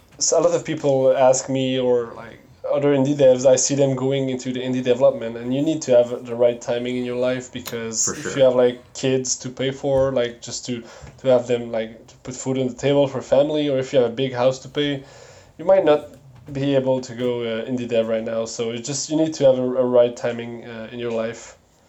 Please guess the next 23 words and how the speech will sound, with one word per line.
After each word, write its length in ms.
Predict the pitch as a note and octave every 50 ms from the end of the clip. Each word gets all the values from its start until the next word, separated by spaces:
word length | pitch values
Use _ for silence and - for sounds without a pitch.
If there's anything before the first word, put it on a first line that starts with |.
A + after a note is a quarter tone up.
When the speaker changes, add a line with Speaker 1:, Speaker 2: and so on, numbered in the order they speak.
| _ _ _ _ _ _ -
Speaker 2:
Yeah, 280 | G#2 F#2 - - G#2+
you 140 | G#2+ G#2 F#2
got, 180 | G2 F#2+ - -
you 120 | G2 F#2+
definitely 320 | G#2+ A2+ A2 - A#2 G#2 G2
have 180 | G2 F#2+ -
to 80 | - F2
have 120 | F2 E2+
a 60 | E2+
little 300 | E2 E2+ F2+ F2+ E2+ E2
bit 120 | E2 E2+ D#2+
of 100 | D2 -
planning, 480 | - - E2 E2 E2+ D#2+ E2 F2 F2 - _ _ _
or 220 | - F2+ E2+ E2+
at 160 | E2 F2 F2+ F2+
least, 340 | G2 G2+ - - - - -
you 60 | G2+
know, 180 | - - D#2+ D#2
a 40 | D#2+
little 220 | E2+ F#2 F2+ F2 E2
bit 140 | F2+ E2+
of 80 | E2 E2
security, 720 | - - - - - - F#2 E2+ E2 E2 F2 E2 E2 D#2+